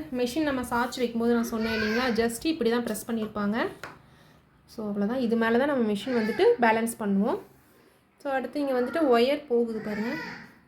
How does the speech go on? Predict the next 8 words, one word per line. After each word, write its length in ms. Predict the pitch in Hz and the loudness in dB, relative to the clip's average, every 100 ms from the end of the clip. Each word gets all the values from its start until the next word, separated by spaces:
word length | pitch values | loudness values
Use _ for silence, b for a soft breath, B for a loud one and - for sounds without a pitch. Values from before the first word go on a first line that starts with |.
| _ B B _ 247 | _ B B _ 0
ஒண்ணு 180 | 247 247 | 0 2
வந்து 140 | 247 277 240 | 2 4 4
மோட்டருக்கு, 440 | 262 254 247 302 381 | 2 -2 -4 -2 0
இன்னொன்னு 280 | 277 233 220 | 2 0 0
வந்து 180 | 233 480 508 - | 0 -2 -2 -2
மிஷினோட 420 | 233 233 240 233 311 240 | -2 0 2 4 2 0
ஜாயிண்ட் 280 | 208 202 208 | 0 0 0
ஆகிருக்கு. 380 | 196 190 - | 0 0 -4